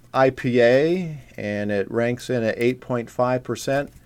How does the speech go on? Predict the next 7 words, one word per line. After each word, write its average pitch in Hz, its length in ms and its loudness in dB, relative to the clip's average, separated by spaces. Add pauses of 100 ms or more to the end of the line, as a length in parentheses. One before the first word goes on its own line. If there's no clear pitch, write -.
(180)
Very 127 680 2
smooth 135 720 0
and 95 160 -6
creamy 139 840 0
and 92 340 -6
cloudy, 131 800 2
and 85 360 -8